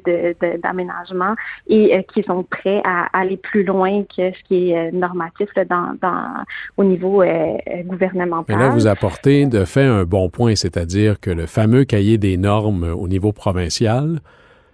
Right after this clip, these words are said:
Speaker 2: s'il était revu avec la protection du plus vulnérable comme valeur cardinale,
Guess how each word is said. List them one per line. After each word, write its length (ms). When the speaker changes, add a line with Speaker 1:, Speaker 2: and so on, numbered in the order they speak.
Speaker 2:
s'il 380
était 280
revu 760
avec 340
la 100
protection 540
du 100
plus 160
vulnérable 640
comme 220
valeur 340
cardinale, 720